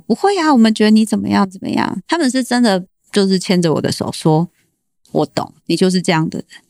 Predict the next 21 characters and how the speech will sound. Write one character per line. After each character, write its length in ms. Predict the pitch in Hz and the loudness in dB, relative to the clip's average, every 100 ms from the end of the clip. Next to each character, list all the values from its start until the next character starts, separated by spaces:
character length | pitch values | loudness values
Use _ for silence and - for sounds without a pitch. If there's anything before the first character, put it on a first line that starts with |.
| _ | _
但 180 | - 208 | -4 -2
我 100 | 151 | -2
真 160 | 170 175 | 0 2
的 100 | 151 | 0
觉 160 | - - | -2 -4
得 120 | - | 0
你 140 | 160 | 0
对 200 | 143 175 | 0 -2
自 160 | 156 160 | 0 -2
己 140 | - | -2
好 240 | 143 - - | -2 -2 -2
严 180 | - - - | -2 0 -2
厉， 120 | - | -2
就 140 | - | -2
是 400 | 180 190 175 165 - _ _ _ _ _ | -2 0 0 -2 -6 _ _ _ _ _
我 100 | 170 | -2
们 160 | 175 170 | 0 0
真 160 | 214 | 0
的 100 | 214 | 0
觉 180 | 170 156 | 0 0
得 240 | 147 151 | 2 0